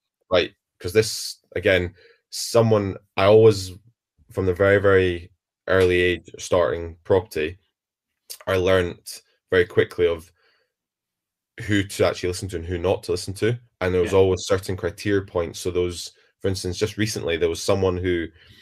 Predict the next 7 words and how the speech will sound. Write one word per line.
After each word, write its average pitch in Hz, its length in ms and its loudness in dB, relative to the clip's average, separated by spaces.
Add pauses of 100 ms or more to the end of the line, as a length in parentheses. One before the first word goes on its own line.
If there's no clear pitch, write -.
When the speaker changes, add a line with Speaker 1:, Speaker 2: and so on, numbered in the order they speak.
(280)
Speaker 1:
I 85 580 -2 (200)
got - 260 -2
put - 120 -4
in - 60 -8
touch - 260 -2
with 98 300 2 (160)
and, 80 540 -8